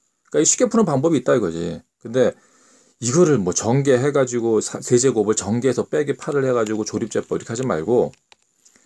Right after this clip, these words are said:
요게 이렇게 되지 않냐. X 플러스 일의 세제곱 빼기 팔은, 팔은 이의 세제곱이지.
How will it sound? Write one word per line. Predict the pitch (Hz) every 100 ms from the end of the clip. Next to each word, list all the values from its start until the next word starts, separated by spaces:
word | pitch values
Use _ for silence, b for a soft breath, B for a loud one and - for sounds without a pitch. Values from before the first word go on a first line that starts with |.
| b b b b -
요게 | 104 127 135
이렇게 | 107 120
되지 | 113
않냐. | 107 85 80 -
X | 95 - -
플러스 | - 123 113 110 - 113
일의 | - 110 107
세제곱 | 101 - 85 90 90 98 92 _
빼기 | 120 120 101 90 -
팔은, | - 170 113 -
팔은 | - 196
이의 | 131 135
세제곱이지. | 139 110 98 90 78 -